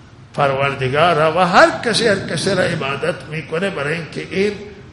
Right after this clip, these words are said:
ما را می‌تونه از ضرر نجات بده، نفع را به ما برسانه و ضرر را. برای این خاطر گفته شما، حضرت ابراهیم گفته شما عبادت می‌کنید کسانی که نه نفع داره نه ضرر داره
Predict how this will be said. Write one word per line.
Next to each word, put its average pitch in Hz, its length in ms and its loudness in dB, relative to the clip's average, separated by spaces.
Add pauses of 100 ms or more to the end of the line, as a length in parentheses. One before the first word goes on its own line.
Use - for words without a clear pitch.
ما 123 200 2
را 143 180 0
می‌تونه 156 380 -4 (100)
از 135 100 2
ضرر 156 600 6
نجات 120 320 0
بده، - 1700 -14
نفع 196 240 0
را 160 120 2
به 139 140 -2
ما 127 160 -4
برسانه 185 880 0
و 131 240 -2
ضرر 135 560 2
را. 123 120 -4
برای 151 220 0
این 180 160 -4
خاطر 170 300 -6
گفته 180 440 -6
شما، 202 420 -4 (300)
حضرت 156 340 0
ابراهیم 156 440 0
گفته 185 360 -6
شما 165 340 -2
عبادت 202 580 2
می‌کنید 196 400 -4
کسانی 226 360 -2
که 202 120 -6
نه 180 140 -2
نفع 208 460 2
داره 196 300 4
نه 156 140 -2
ضرر 131 180 -2
داره - 460 -6